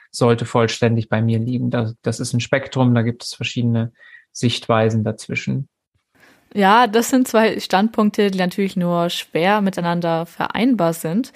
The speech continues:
Speaker 2: Vielleicht können wir da gleich noch ein bisschen genauer drüber reden. Könntest du zuerst noch mal ein bisschen auf das Thema Löschung eingehen?
Speaker 1: Also ich habe das Recht, meine Einwilligung jederzeit zurückzuziehen und auch darauf, dass dann eben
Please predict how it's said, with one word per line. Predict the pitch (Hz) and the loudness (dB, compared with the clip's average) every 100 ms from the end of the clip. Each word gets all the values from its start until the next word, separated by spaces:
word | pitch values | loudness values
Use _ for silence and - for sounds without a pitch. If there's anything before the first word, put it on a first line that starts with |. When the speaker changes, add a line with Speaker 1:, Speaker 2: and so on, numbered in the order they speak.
| - | -10
Speaker 2:
Vielleicht | - 170 | -6 -4
können | - 190 | -2 0
wir | 175 | 0
da | 165 | 0
gleich | 165 170 180 | -2 -2 -2
noch | 180 | -4
ein | |
bisschen | 175 - 165 | -4 -4 -2
genauer | 170 185 | 0 0
drüber | 175 160 | -2 -4
reden. | 175 220 214 269 _ _ _ _ _ | 0 2 2 0 _ _ _ _ _
Könntest | - 262 269 | 0 0 -2
du | |
zuerst | 226 196 214 | -2 0 2
noch | 220 | 2
mal | 214 | 2
ein | |
bisschen | 202 - 190 | 2 2 0
auf | |
das | 180 185 | 0 -4
Thema | - 185 175 | -2 0 0
Löschung | 165 180 262 - 165 165 | 0 0 0 -2 -2 -4
eingehen? | - 156 156 160 175 220 - _ _ _ _ _ _ _ _ _ _ - | -4 -4 -4 -4 -2 -2 -6 _ _ _ _ _ _ _ _ _ _ -4
Speaker 1:
Also | 131 131 | -2 0
ich | 131 139 | -2 0
habe | 135 - | 0 0
das | 131 127 | -2 0
Recht, | 131 - - - - - - | 0 -2 -12 -16 -18 -20 -8
meine | 131 123 123 | -2 2 2
Einwilligung | 131 131 127 123 127 | 2 0 0 0 0
jederzeit | 123 123 120 127 120 | 2 0 -2 -2 -2
zurückzuziehen | - 151 156 - - 156 143 | -2 -4 -4 -12 -8 -4 -2
und | 131 | 0
auch | - 123 | -2 -2
darauf, | - 123 120 117 | 0 2 2 0
dass | - 117 | -2 -4
dann | - 120 | -2 -2
eben | 120 117 117 | 0 0 -2